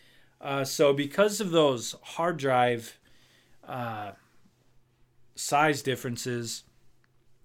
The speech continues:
the price varies greatly. So, like, for the smallest and the least amount of hard drive space, you can get one for about seven hundred ninety-nine dollars.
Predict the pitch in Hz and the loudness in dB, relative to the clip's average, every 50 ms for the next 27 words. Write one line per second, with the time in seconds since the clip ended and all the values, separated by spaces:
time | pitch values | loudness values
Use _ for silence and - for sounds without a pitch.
0 | - - - - 147 139 139 - 160 151 151 151 143 - - 135 131 127 127 123 | -20 -20 -4 -2 -2 0 0 0 2 4 4 4 2 0 -2 -2 0 0 0 0
1 | 117 110 - - 123 113 117 120 117 120 120 117 113 - - 123 113 117 120 - | -2 -6 -8 -8 -6 -6 -6 -6 -8 -10 -12 -12 -10 -10 -8 -6 -6 -8 -8 -12
2 | - - - - - - - _ _ - 139 143 139 - - 156 147 135 131 - | -16 -20 -20 -20 -20 -20 -20 _ _ 0 0 0 0 2 2 2 2 2 2 -2
3 | - - 156 160 160 160 160 165 160 156 - - 156 139 135 131 123 127 139 139 | -2 0 2 6 8 8 10 10 8 6 4 -2 -2 0 0 0 0 0 0 0
4 | 135 135 - 147 139 139 135 135 131 123 139 135 127 135 131 127 123 - - - | 0 -2 -2 -2 0 0 0 0 0 0 0 0 2 2 2 0 0 -2 -4 -4
5 | 127 123 117 - - 117 117 117 117 117 117 117 117 117 117 113 113 - 117 110 | -4 -4 -4 -6 -8 -8 -8 -6 -6 -6 -6 -6 -6 -6 -8 -10 -10 -10 -10 -10
6 | 113 113 110 110 - - - 123 117 117 117 117 120 120 117 113 113 113 113 117 | -8 -8 -8 -8 -8 -8 -8 -6 -6 -6 -6 -8 -8 -8 -8 -6 -6 -6 -6 -6
7 | 113 113 110 113 113 113 113 110 113 113 117 117 120 120 117 117 - - | -6 -6 -6 -6 -6 -6 -6 -6 -6 -6 -6 -6 -6 -6 -8 -8 -10 -14